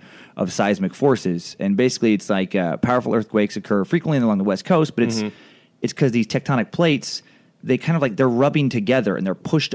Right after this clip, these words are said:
Speaker 1: up against each other,
Speaker 2: They're always,
Speaker 1: and
Speaker 2: like,
Speaker 1: then
Speaker 2: shifting.
Speaker 1: Yeah, they're shifting, and
Speaker 2: Yeah.
Speaker 1: they're all, but, like, you know, uh, millimeters a year, maybe on some plates, like, a meter or something a year, but very slowly.
Speaker 2: Yeah.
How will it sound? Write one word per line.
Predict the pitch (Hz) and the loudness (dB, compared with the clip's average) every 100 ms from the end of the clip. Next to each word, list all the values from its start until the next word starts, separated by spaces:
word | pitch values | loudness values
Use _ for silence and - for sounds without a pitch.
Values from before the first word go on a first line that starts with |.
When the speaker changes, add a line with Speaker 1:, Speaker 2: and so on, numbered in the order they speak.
| - | -2
Speaker 1:
up | 131 - | -2 -2
against | 104 120 117 - | -2 0 0 -2
each | 101 - | -6 -2
other, | 147 143 | 0 2
Speaker 2:
They're | 120 | 4
always, | 110 110 | 2 2
Speaker 1:
and | 117 | 2
Speaker 2:
like, | |
Speaker 1:
then | 113 | 2
Speaker 2:
shifting. | 127 - 101 90 - | -2 -8 -12 -12 -10
Speaker 1:
Yeah, | - 208 | 2 4
they're | 131 | 4
shifting, | - 180 175 180 175 | 2 0 2 2 4
and | 131 | 2
Speaker 2:
Yeah. | 120 | 2
Speaker 1:
they're | 139 | 0
all, | 131 | 0
but, | 139 | 0
like, | 139 117 | 0 2
you | 139 | 2
know, | 120 113 - _ | 4 2 -4 _
uh, | 113 110 - | 0 0 0
millimeters | 131 165 170 165 151 127 | 0 2 2 2 2 2
a | 113 | 2
year, | 135 143 | 2 2
maybe | 135 143 135 | 2 2 0
on | |
some | 110 127 131 | 0 -2 -2
plates, | - 131 131 | 0 0 0
like, | 110 104 | -2 0
a | |
meter | 92 95 110 120 | 0 2 2 2
or | 113 | 0
something | 113 120 113 | -2 -2 0
a | |
year, | 98 98 110 | 2 2 0
but | 87 | 0
very | 110 202 | 2 2
slowly. | 156 131 120 110 92 87 - | 2 2 2 4 0 -2 -2
Speaker 2:
Yeah. | 107 87 | -2 -2